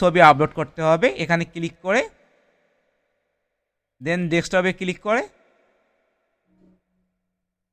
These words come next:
then এখানে ছবিতে সিলেক্ট করে ওপেনে ক্লিক করলে শিক্ষার্থীর ছবি আপলোড হবে। পিতার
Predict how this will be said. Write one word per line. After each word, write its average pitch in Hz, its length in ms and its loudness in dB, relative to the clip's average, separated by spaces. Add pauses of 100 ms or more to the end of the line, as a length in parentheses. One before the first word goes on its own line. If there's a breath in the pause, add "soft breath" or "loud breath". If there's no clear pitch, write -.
(320)
then 190 220 0 (500)
এখানে 170 200 0 (140)
ছবিতে 175 360 0
সিলেক্ট 180 220 -8
করে 254 100 -4 (100)
ওপেনে 170 320 -4
ক্লিক 156 240 -12
করলে 233 220 -8 (320)
শিক্ষার্থীর 165 420 -10 (200)
ছবি 156 200 -8 (100)
আপলোড 127 280 -2
হবে। 98 180 -10 (1500)
পিতার 208 300 4